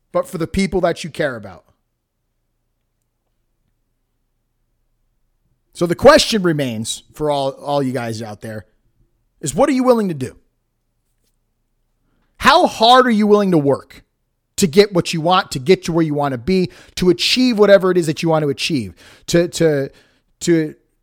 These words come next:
create the family that you want,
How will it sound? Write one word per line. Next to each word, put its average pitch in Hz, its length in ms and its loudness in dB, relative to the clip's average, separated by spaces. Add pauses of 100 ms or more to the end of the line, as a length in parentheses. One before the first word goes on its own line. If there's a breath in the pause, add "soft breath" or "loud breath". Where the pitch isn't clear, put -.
(600)
create 254 560 2
the 220 80 2
family 214 720 2
that 156 240 -4
you 165 120 0
want, 135 360 -2